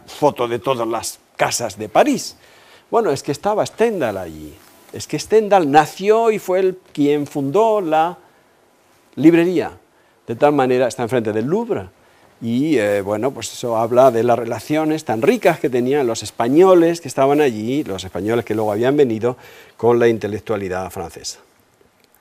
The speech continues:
Y llegamos a Cauchy, porque Cauchy estaba en todas las propuestas que emanaban de Francia, por supuesto, ¿cómo no?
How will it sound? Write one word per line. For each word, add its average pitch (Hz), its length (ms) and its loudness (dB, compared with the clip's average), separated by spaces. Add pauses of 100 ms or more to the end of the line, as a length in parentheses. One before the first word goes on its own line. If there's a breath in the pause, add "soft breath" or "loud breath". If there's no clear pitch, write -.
(1160 soft breath)
Y 147 60 -2
llegamos 226 360 8
a 240 80 2
Cauchy, 214 380 0 (360 loud breath)
porque 147 280 2
Cauchy 208 420 2
estaba 214 320 2
en 190 140 0
todas 254 440 6
las 208 280 2
propuestas 170 1000 -2 (300 soft breath)
que 139 320 6
emanaban 143 600 2
de 120 140 -2
Francia, 95 440 -4
por - 120 -18
supuesto, 117 720 -12
¿cómo 214 280 0
no? 165 260 4